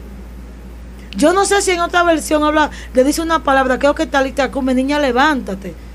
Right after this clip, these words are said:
Creo que dice así, ¿verdad? En, en otro de los evangelios, aquí en, en Mateo, él le dice, "Levántate". La niña vivió. Desde que él impuso su mano.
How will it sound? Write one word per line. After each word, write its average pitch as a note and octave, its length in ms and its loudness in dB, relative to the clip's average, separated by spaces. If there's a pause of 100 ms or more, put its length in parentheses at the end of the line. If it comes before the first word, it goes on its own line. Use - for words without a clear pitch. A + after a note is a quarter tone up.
(200)
Creo C#4+ 200 6
que D#4 120 2
dice D#4 220 2
así, C#4 220 0
¿verdad? D4+ 300 0 (1000)
En, B3 180 4
en C#4 220 4
otro D#4+ 200 2
de D#4+ 100 4
los D#4 140 2
evangelios, C#4 760 2
aquí C4 380 2
en, F4 200 0 (240)
en C4+ 160 4
Mateo, C4+ 600 4 (800)
él B3 100 0
le C#4+ 80 4
dice, C#4+ 240 -2 (320)
"Levántate". A#3 600 -4
La A3 120 -2
niña C4+ 240 0
vivió. C#4+ 520 0 (840)
Desde C#4+ 260 4
que E4 120 -2
él F#4+ 80 4
impuso F4 380 -2
su - 140 -4
mano. C4+ 460 2